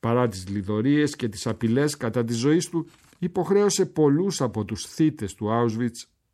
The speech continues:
να λογοδοτήσουν στη δικαιοσύνη. Τόσο ο Σεν όσο και ο Μπάουερ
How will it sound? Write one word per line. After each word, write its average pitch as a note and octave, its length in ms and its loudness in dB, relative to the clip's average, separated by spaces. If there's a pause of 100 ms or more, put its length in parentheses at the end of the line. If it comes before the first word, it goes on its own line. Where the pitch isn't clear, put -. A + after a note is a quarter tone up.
να C3+ 160 0
λογοδοτήσουν A#2 840 0
στη G2+ 180 -4
δικαιοσύνη. F#2+ 800 -6 (760)
Τόσο A2 360 -2
ο G#2 60 -4
Σεν D#3+ 380 2
όσο A#2 240 -2
και D3+ 120 -4
ο C#3+ 60 4
Μπάουερ D3 420 4